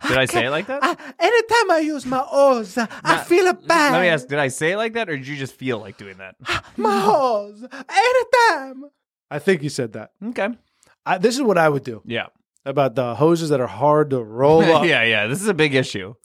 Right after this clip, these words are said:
Speaker 2: This is what I would do with it, all right?
Speaker 1: Uh-huh.
Speaker 2: I, I'd make, just like we have disposable straws now, let me get some disposable hoses.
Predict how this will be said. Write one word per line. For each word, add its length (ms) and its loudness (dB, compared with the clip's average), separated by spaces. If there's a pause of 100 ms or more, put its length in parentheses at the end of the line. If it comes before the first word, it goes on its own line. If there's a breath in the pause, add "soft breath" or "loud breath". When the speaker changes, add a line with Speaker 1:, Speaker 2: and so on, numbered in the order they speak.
(160)
Speaker 2:
This 160 -2
is 80 -4
what 140 2
I 100 2
would 140 -2
do 120 -6
with 180 -10
it, 60 -10
all 60 -10
right? 200 -2
Speaker 1:
Uh-huh. 340 -8 (200 loud breath)
Speaker 2:
I, 200 -2
I'd 240 4
make, 380 0
just 260 -4
like 120 0
we 120 0
have 340 2
disposable 560 -2
straws 400 0
now, 280 -4 (360)
let 140 0
me 80 2
get 180 0
some 260 -2 (140)
disposable 560 -6
hoses. 560 -12